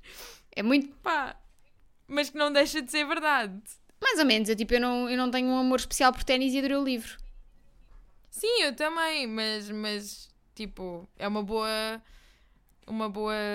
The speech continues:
Speaker 2: sinopse de grandes partes deste livro. É um livro sobre ténis em maiúsculo. É.
Speaker 1: Sim.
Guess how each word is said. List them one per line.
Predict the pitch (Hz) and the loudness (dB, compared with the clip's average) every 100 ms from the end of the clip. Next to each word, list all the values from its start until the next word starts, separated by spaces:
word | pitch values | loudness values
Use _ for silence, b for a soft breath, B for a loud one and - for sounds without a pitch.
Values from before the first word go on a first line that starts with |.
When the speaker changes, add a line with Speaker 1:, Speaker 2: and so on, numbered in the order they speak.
| 208 202 | -4 -6
Speaker 2:
sinopse | - 214 208 208 - 190 | -6 -4 -4 -6 -10 -10
de | 190 202 | -8 -4
grandes | 214 214 | -4 -4
partes | - 220 208 - | -2 -2 -2 -6
deste | 220 208 208 | -6 -6 -8
livro. | 220 226 | -8 -4
É | 202 | -4
um | 185 | -4
livro | 196 - | -8 -6
sobre | 226 202 | -8 -4
ténis | - 302 277 233 | 0 2 2 0
em | 214 | -2
maiúsculo. | 220 233 220 196 - 175 | -4 -6 -6 -8 -12 -8
É. | 196 | -2
Speaker 1:
Sim. | 285 254 254 | 0 0 -2